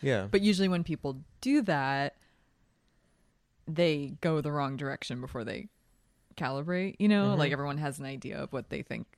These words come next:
Speaker 2: their personal style is until there's
Speaker 1: Yeah.
Speaker 2: been a couple rough drafts, if you will, and
Speaker 1: Yeah.
Speaker 2: it makes sense that she would go for something more dated. It was probably, like, when she was in high school or college, what the girls were wearing.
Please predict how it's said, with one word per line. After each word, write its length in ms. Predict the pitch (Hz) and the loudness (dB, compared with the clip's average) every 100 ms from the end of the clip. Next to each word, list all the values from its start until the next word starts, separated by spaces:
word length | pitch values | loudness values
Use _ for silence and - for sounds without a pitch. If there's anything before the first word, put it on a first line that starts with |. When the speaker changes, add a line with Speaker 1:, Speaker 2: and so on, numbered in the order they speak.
| _ | _
Speaker 2:
their 120 | - 131 | -12 -8
personal 420 | 123 - 135 131 | -8 -8 -8 -10
style 400 | - 127 131 139 | -8 -6 -4 -4
is 220 | 139 143 | -4 -6
until 240 | 131 131 | -8 -6
there's 220 | - 131 110 | -4 -2 -2
Speaker 1:
Yeah. 60 | |
Speaker 2:
been 100 | - | -4
a 40 | 123 | -6
couple 320 | 135 - 131 | -8 -8 -6
rough 200 | 131 135 | -8 -10
drafts, 460 | - 139 143 - - | -8 -6 -6 -8 -10
if 120 | 156 | -6
you 120 | 156 | -4
will, 380 | 151 156 156 156 | -4 -2 -2 -2
and 300 | 120 117 95 - _ - | -4 -6 -10 -16 _ -8
Speaker 1:
Yeah. 180 | 127 117 | -2 0
Speaker 2:
it 60 | 160 | 2
makes 200 | 151 - | 0 -2
sense 240 | 143 135 | -6 -6
that 120 | 127 | -10
she 100 | - | -8
would 140 | 131 127 | -10 -6
go 100 | 127 | -8
for 120 | 139 | -8
something 320 | 131 139 135 | -10 -10 -8
more 160 | - 123 | -8 -8
dated. 420 | - - - - | -8 -8 -8 -6
It 80 | 123 | -6
was 140 | - | -6
probably, 260 | - 151 139 | -2 -2 -2
like, 160 | 135 143 | -6 -8
when 100 | 135 | -10
she 160 | - | -8
was 160 | 131 135 | -10 -10
in 120 | 156 | -10
high 140 | 139 | -10
school 320 | - - 131 - | -10 -10 -8 -8
or 100 | - | -8
college, 520 | - - - - - | -8 -8 -8 -10 -10
what 120 | - | -10
the 80 | - | -8
girls 280 | - - - | -10 -10 -10
were 100 | - | -10
wearing. 500 | - - - - | -10 -10 -10 -8